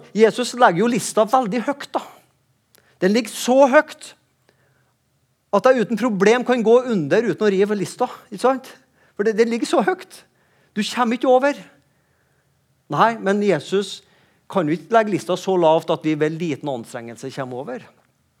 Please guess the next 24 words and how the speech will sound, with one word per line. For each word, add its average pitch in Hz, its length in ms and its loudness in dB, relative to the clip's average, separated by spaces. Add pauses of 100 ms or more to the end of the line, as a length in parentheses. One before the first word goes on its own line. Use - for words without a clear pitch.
(200)
Han 139 160 -6
må 131 180 -4
jo 147 100 -4
fortelle 196 460 -8
noe 175 240 -8
om 151 120 -6
den 156 120 -6
guddommelige 123 560 -10
kjærligheten. 120 480 -14 (640)
Det 147 100 -6
er 123 180 -16
den 175 260 0
han 160 220 -4
utfordrer 123 400 -12
oss - 120 -14
på. - 220 -2 (1500)
Hm. 123 140 -14 (3250)
Hva 165 140 0
vil 202 140 4
det 247 100 2
si 202 320 -2
å 226 80 6 (120)
elske 202 340 -2
Jesus? 147 720 -2